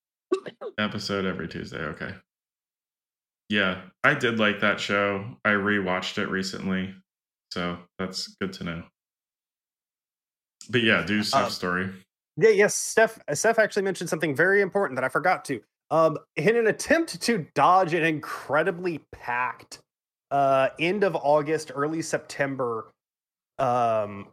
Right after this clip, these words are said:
Speaker 2: release window, including Starfield and several other major games,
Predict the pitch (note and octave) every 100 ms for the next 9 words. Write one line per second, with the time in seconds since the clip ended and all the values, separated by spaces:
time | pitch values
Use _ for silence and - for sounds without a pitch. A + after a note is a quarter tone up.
0 | A#2 D3 C#3 C#3+ D3+ D3+ B2 B2 A#2 A#2+
1 | D#3+ C3+ - D3 D3 - C3+ B2 A#2 C3+
2 | B2+ B2 B2 A2+ A2+ A2 A2 A2+ G2+ A2+
3 | A2+ A2